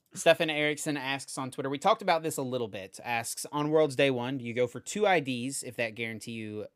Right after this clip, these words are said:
day two, or would you play?" So if you find yourself on day one going into round number seven with a record of five oh and one, you know that you either have to, uh, tie twice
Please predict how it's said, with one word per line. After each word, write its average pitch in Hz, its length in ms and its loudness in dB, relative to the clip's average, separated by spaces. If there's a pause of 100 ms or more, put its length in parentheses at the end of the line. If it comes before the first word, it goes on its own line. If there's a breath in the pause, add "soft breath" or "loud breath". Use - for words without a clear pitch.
day 95 160 -10
two, 110 480 -10
or 123 360 -2
would 110 360 -6
you 98 420 -14
play?" 98 320 -10
So 117 220 -6
if 120 120 -6
you 185 100 -4
find 208 280 0
yourself 180 460 0
on 147 180 0
day 156 180 4
one 131 440 -4 (320 soft breath)
going 156 300 4
into 151 360 -2
round 135 380 0
number 135 200 -2
seven 123 360 -2
with 147 100 0
a 175 60 2
record 160 280 -2
of 135 160 -4
five 135 400 0
oh 127 140 -2
and 120 160 -6
one, 110 240 -8
you 113 100 -8
know 117 160 -4
that 117 120 -6
you 117 180 -8
either 127 300 0
have 120 320 0
to, 113 360 -6 (1300 loud breath)
uh, 131 240 2
tie 196 300 6
twice 196 500 4